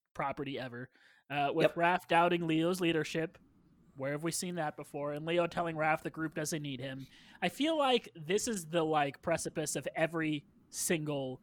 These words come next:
Speaker 2: Yes.
Speaker 1: Ninja Turtles story ever, is Raphael, Leonardo get into a fight. Raph tells Leonardo he's a bad leader, and Leonardo's like, "We don't even need you." And, like, Raphael goes off to do his own thing,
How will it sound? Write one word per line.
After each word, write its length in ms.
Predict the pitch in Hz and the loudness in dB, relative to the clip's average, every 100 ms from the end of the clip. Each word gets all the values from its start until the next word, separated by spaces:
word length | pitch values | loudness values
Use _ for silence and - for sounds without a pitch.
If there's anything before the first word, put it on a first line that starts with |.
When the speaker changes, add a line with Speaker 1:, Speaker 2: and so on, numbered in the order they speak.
| _ _ _ _ | _ _ _ _
Speaker 2:
Yes. 420 | 143 127 - - 175 | 4 4 2 -2 0
Speaker 1:
Ninja 220 | 160 165 | 2 2
Turtles 420 | - 175 160 147 | 6 6 8 4
story 580 | - 170 147 139 139 127 - _ | 2 4 4 2 -4 -6 -12 _
ever, 340 | 175 160 135 139 | 2 4 2 0
is 360 | 156 151 139 - | 2 2 0 2
Raphael, 500 | 170 175 190 175 175 | 4 6 6 8 6
Leonardo 460 | 170 170 160 156 151 | 6 4 4 4 2
get 160 | 156 | 0
into 180 | 165 160 | 2 4
a 60 | 151 | 4
fight. 380 | 160 147 143 - - - 143 | 2 -2 -2 -4 -20 -14 4
Raph 260 | 170 175 | 8 8
tells 280 | - 175 160 | 8 4 4
Leonardo 420 | 160 156 151 151 147 | 4 2 4 2 2
he's 140 | 143 | 0
a 40 | |
bad 280 | 139 147 143 | 0 0 0
leader, 540 | 139 135 135 131 127 - - | 0 -2 -2 -2 -6 -8 -8
and 140 | 147 139 | -6 0
Leonardo's 440 | 151 143 143 139 | 2 2 2 0
like, 120 | 139 | -2
"We 100 | 135 | 4
don't 140 | 208 208 | 6 6
even 180 | 190 190 | 4 6
need 280 | 220 208 156 | 4 4 2
you." 300 | 151 135 131 | 0 0 -2
And, 220 | 135 135 160 | -6 -8 -6
like, 300 | 151 135 - - | -6 -6 -8 2
Raphael 500 | 165 160 165 156 151 | 4 6 4 4 4
goes 180 | 147 | 4
off 140 | 147 147 | 2 0
to 60 | 147 | 0
do 100 | 147 | 0
his 120 | 139 | 0
own 160 | 135 139 | -4 -2
thing, 460 | 185 170 160 151 | 0 0 0 -8